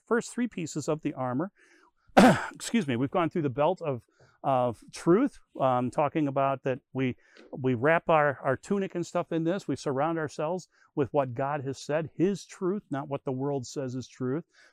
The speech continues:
His absolute truth. We've put on a breastplate of righteousness, which is another way of saying the breastplate of holy living.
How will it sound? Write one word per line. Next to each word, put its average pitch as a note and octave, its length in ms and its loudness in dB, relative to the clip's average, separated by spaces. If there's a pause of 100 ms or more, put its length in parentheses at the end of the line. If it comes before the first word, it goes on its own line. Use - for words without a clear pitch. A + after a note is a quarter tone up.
His G#3 340 2
absolute D#3 680 -2
truth. D3 380 -4 (380)
We've D#3 140 2
put G3+ 140 4
on F#3 120 4
a E3 40 2
breastplate E3+ 480 -2
of D#3+ 100 -6
righteousness, F3 580 -6
which D#3 160 -6
is D3 140 -4
another D3+ 220 -2
way D#3 140 0
of C#3+ 100 -6
saying D3 260 -6
the C#3+ 80 -4
breastplate C#3+ 460 -6
of C#3 80 -10
holy C#3+ 280 -6
living. D3 380 -8